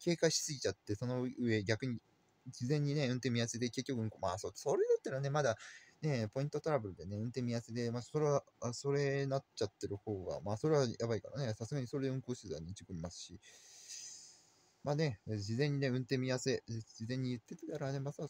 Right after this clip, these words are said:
れはいいんですけど、まあ、あー、まあ、ちょっとね、ジェイアール西日本さ、最近トラブル、なんかかゆい。まあ、そういうの多いですよ。ちょっとね、それはね、良くないですよね。まあ、いろいろとね、もうジェイアール西日本ね、まあ、問題が多すぎ問題、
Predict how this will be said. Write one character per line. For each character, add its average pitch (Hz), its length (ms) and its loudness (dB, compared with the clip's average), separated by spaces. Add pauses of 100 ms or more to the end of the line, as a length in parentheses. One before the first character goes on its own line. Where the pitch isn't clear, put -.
(100)
れ 156 60 -2
は 151 60 0
い 147 40 -2
い 139 40 -2
ん 127 40 -4
で 104 60 -6
す - 100 -18
け - 80 -16
ど、 - 80 -12
ま 73 120 -6
あ、 - 500 -12 (100)
あ 107 140 -2
ー、 - 20 -2
ま 117 120 0
あ、 - 20 -10
ち - 100 -12
ょ - 20 -10
っ - 20 -20
と 113 80 -8
ね、 123 80 0
ジ 110 80 0
ェ 143 40 4
イ - 20 8
ア - 40 8
ー - 20 4
ル 127 60 2
西 110 120 0
日 120 60 2
本 110 180 0
さ、 87 140 -8
最 113 160 0
近 117 140 -8
ト 147 100 0
ラ 113 80 2
ブ - 100 -4
ル、 - 140 -12 (1400)
な 80 80 -6
ん 82 60 -8
か 76 100 -14
か - 140 -10
ゆ 50 100 -8
い。 - 40 -10 (520)
ま 131 80 0
あ、 - 20 -4
そ 131 120 2
う - 20 4
い 127 40 2
う - 20 4
の 104 160 6
多 156 80 6
い 131 60 0
で 104 100 0
す - 160 -10
よ。 - 80 -14 (160)
ち - 100 -10
ょ 90 60 -4
っ - 20 -16
と 60 100 -12
ね、 78 140 -6
そ 80 160 -8
れ 50 60 -6
は 52 80 -6
ね、 67 100 -12 (240)
良 87 80 -8
く - 160 -20
な - 140 -12
い 92 80 -14
で 104 100 -10
す - 180 -10
よ 104 80 -2
ね。 98 360 -2 (160)
ま 95 60 -4
あ、 - 20 0
い - 20 2
ろ 135 120 6
い - 20 6
ろ 135 60 -2
と 135 80 0
ね、 123 200 0 (420)
も 98 180 2
う 98 40 0
ジ 101 120 2
ェ - 20 10
イ - 40 10
ア - 20 10
ー - 40 8
ル 117 60 4
西 101 140 0
日 110 120 0
本 95 100 0
ね、 98 140 -2
ま 92 380 4
あ、 - 100 -4 (260)
問 123 240 2
題 117 200 6
が 113 80 8
多 151 320 8
す 147 160 -2
ぎ 135 160 2
問 131 260 2
題、 80 140 0